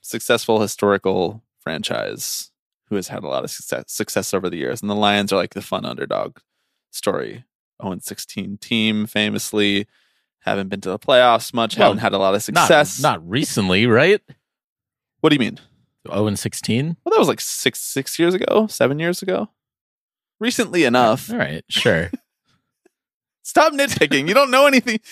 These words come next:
Speaker 1: Name a player on the Lions, and then you can nitpick.
Speaker 2: <laughs>
Speaker 1: Name just one guy on the Lions, and I'll allow you to nitpick.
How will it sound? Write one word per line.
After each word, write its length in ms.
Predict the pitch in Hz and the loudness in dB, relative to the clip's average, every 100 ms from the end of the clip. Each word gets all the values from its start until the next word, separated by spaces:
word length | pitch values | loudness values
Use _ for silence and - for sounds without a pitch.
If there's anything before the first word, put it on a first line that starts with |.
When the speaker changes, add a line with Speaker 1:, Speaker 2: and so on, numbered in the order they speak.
| - | 0
Speaker 1:
Name 240 | 190 277 320 | 4 6 6
a 80 | |
player 400 | 294 269 311 226 | 6 6 6 6
on 120 | 147 131 | 4 2
the 100 | 123 | 2
Lions, 520 | 110 101 113 196 - | 2 0 -4 -8 -4
and 160 | - | 2
then 160 | 190 214 | 2 2
you 80 | 214 | 0
can 180 | 190 170 | 0 2
nitpick. 360 | 151 - 143 269 - - - | 2 2 -4 -4 -8 -12 -16
Speaker 2:
<laughs> 300 | _ _ _ | _ _ _
Speaker 1:
Name 320 | - 208 208 180 | 2 4 4 4
just 200 | 220 - | 4 2
one 300 | 202 247 269 | 2 2 6
guy 340 | 220 135 - - _ _ - | 4 4 0 -14 _ _ -4
on 160 | 131 | -2
the 80 | 147 | 2
Lions, 360 | 143 104 65 - | 2 0 -4 -2
and 120 | 120 | 4
I'll 180 | 123 120 | 6 6
allow 160 | 123 | 6
you 140 | 123 120 | 4 2
to 80 | |
nitpick. 320 | 107 101 - | -4 -8 -14